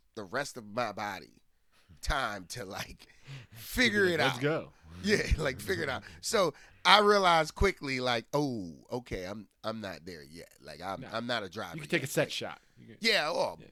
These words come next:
Speaker 1: all day long. I got some putbacks off rebounds. I did all of that I can do. I can finish on a break. I can do all that.
Speaker 2: Yeah.
Speaker 1: But, like, the idea of, like, "I'm gonna beat you with a first burst, and then I'm gonna, like,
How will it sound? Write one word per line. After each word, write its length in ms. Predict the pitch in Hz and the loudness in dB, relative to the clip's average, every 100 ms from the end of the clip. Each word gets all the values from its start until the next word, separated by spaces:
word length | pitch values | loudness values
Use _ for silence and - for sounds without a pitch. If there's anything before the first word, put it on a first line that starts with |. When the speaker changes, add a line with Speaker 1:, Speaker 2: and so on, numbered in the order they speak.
| - | -6
Speaker 1:
all 160 | 151 165 | -4 -2
day 160 | 175 | -4
long. 440 | 175 156 165 175 156 | -4 0 0 -2 -4
I 60 | |
got 180 | 123 123 | -8 -8
some 140 | - 85 | -8 -12
putbacks 560 | 190 175 165 165 - | -12 -6 -4 -4 -6
off 220 | 139 139 | -6 -6
rebounds. 760 | 151 165 151 156 160 170 175 175 | -6 -6 -4 0 0 2 0 0
I 80 | 139 | -6
did 160 | 135 - - - | -6 -10 -10 4
all 240 | 226 269 | 8 8
of 60 | 226 | 8
that 200 | 208 156 | 6 6
I 120 | 131 | 2
can 160 | 113 113 | -2 -6
do. 140 | 107 | -6
I 80 | 101 | -6
can 160 | 131 104 | -6 -6
finish 460 | - 170 170 165 | -6 -6 -6 -6
on 100 | 147 | -6
a 60 | 131 | -6
break. 400 | 101 165 175 - | -6 -6 -6 -10
I 60 | 143 | -14
can 100 | 135 | -6
do 80 | 165 | 0
all 200 | 208 196 | 2 2
that. 220 | 160 - _ _ _ _ _ | -4 -8 _ _ _ _ _
Speaker 2:
Yeah. 60 | _ | _
Speaker 1:
But, 140 | - 139 | 2 2
like, 260 | 131 123 101 | 0 -2 -6
the 180 | 117 | -10
idea 480 | 110 147 156 143 147 | -2 -2 -2 -4 -6
of, 100 | 117 | -6
like, 220 | 113 98 - | -6 -8 -8
"I'm 160 | 113 135 | -10 -8
gonna 220 | 131 92 73 - | -10 -12 -16 -12
beat 220 | 131 - | -10 -8
you 80 | 135 | -6
with 100 | 117 | -6
a 40 | |
first 360 | - 127 123 98 | -6 -8 -8 -10
burst, 440 | 104 135 - - - | -10 -8 -12 -16 -12
and 120 | 110 | -8
then 120 | 117 | -6
I'm 140 | 120 120 | -6 -10
gonna, 220 | 101 87 | -12 -14
like, 200 | 85 | -18